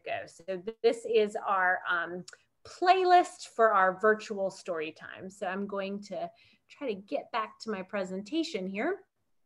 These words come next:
so that I can go to the next slide. So, um, all that to say,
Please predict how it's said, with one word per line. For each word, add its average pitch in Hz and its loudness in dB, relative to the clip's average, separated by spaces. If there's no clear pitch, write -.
so 208 -4
that 185 -2
I 196 -4
can 185 -6
go 170 -10
to 220 -12
the 294 2
next 480 0
slide. 196 -4
So, 262 6
um, 240 8
all 392 6
that 254 6
to 277 -4
say, 208 2